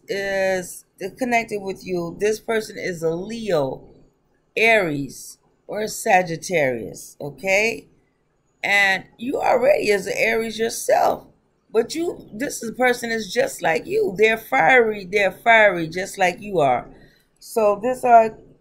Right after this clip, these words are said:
Queen of Wands here. Queen of Wands is letting me know this person is just like you, and they're gonna give you some extra needed advice. And they ha-, and they have your back, Aries. They have your back.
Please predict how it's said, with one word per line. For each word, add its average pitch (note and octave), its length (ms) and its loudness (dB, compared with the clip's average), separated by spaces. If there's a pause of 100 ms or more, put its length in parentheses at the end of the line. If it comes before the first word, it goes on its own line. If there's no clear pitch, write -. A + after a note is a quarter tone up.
(140)
Queen C4+ 260 0
of B3 80 0
Wands B3 480 0
here. B3+ 400 -2 (400)
Queen C4+ 200 -2
of B3 100 -4
Wands A#3 440 0
is G#3+ 100 -12
letting G#3+ 220 -2
me G#3+ 100 -8
know G3+ 220 -4
this G#3 220 -4
person G3+ 340 -6
is E3+ 160 -6
just F#3+ 280 -6
like F#3+ 260 0
you, F#3+ 240 -6
and E3+ 100 -6
they're F#3 140 -2
gonna F3+ 160 -6
give F3+ 180 -8
you F3+ 80 -12
some - 240 -12
extra D#3+ 640 -4 (420)
needed F#3 420 -6
advice. D#3 800 -2 (420)
And F3+ 160 -6
they F#3 200 0
ha-, F3+ 100 0
and D#3+ 180 -4
they F#3+ 160 2
have G3 220 4
your F3+ 160 -2
back, D3 440 2
Aries. B2 560 -4
They D3 220 2
have E3+ 400 2
your E3+ 160 0
back. D3+ 420 2